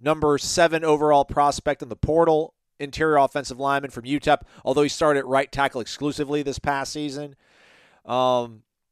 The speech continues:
but yeah, so, I mean, some of you might be like, "Well, why don't you just wait till,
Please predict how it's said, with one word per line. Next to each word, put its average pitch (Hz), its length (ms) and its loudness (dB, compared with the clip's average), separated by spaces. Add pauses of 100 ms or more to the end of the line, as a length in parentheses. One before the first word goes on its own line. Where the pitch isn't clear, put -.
(120)
but 156 180 2
yeah, 143 280 6
so, 120 760 2 (100)
I 135 100 -4
mean, 151 160 -2
some 170 160 0
of 160 40 0
you 156 60 -2
might 147 120 2
be 139 60 2
like, 139 100 2
"Well, 147 140 4
why 151 100 4
don't 156 80 2
you - 20 -6
just 143 160 -8
wait 151 160 4
till, 127 440 -2